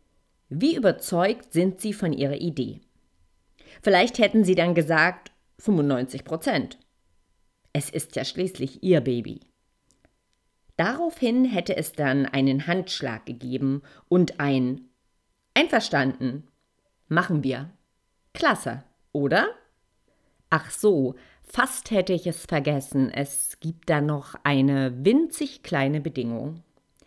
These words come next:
Wirklich winzig, denn Sie vertrauen diesem innovativen Konzept ja zu fünfundneunzig Prozent, wie Sie gesagt haben. Ihr Vorstand bittet Sie nämlich,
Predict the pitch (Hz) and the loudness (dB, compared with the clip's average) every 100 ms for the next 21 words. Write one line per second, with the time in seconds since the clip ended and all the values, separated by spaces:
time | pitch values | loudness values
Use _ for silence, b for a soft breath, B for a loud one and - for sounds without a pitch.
0 | b b - 190 131 127 123 113 - 110 | b b 2 2 2 -2 -2 -2 -6 -8
1 | - 139 135 131 B B - 156 156 135 | 2 4 4 2 B B -4 -2 0 -4
2 | - - 117 131 240 202 170 143 123 160 | -4 -6 -2 4 6 6 4 2 2 4
3 | 233 285 151 127 - 190 185 - 143 - | 4 6 2 0 -4 -4 -4 -4 -4 -4
4 | - 190 - - 151 143 139 - - 113 | -4 -4 -6 -2 0 0 -2 -8 -10 -10
5 | - - - 151 131 123 - - - - | -10 -14 -6 0 0 -2 -6 -14 -16 -16
6 | - 277 208 190 - _ _ _ _ - | 2 4 6 4 -4 _ _ _ _ -10
7 | 135 127 135 123 113 - 120 117 131 170 | -8 -8 -8 -10 -14 -14 -14 -12 -12 -14
8 | - _ _ B B B B B - 160 | -18 _ _ B B B B B -2 -2
9 | 165 254 320 359 - 233 254 254 - 214 | 2 2 2 2 0 2 2 2 0 -2
10 | - 247 240 240 247 277 277 - | 0 2 4 4 6 4 2 -10